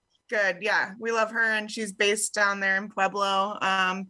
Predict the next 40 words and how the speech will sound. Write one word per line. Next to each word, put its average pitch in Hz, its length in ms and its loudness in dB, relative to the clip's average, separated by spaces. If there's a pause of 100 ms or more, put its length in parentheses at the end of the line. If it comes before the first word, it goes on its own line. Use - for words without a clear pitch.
(380)
and 190 140 -2
driving 190 300 2
around 190 300 2
Trinidad 190 580 0
and 190 100 -12
talking 196 320 0
to 185 60 -6
small 185 260 -2
businesses. 185 600 0
So 185 340 2 (500)
it's 196 160 -6
great. - 400 0 (200)
Um, 240 580 0 (640)
but 254 280 2
for 277 80 -4
those 277 180 2
of 285 100 -2
you 294 280 2
who 277 160 -4
don't 247 460 2
know 240 280 2
who 247 340 -2
Connect 240 260 -2
for 233 60 0
Health 220 180 2
Colorado 196 420 0
is 381 500 -4
and 220 140 2
what 196 140 4
we 202 100 0
do, 302 600 2
um, 214 460 0
we 233 280 0
are 220 160 2
the 214 120 -4
state's 214 360 -2
health 208 260 0
insurance 220 460 -2
marketplace. 240 800 2
So 208 500 0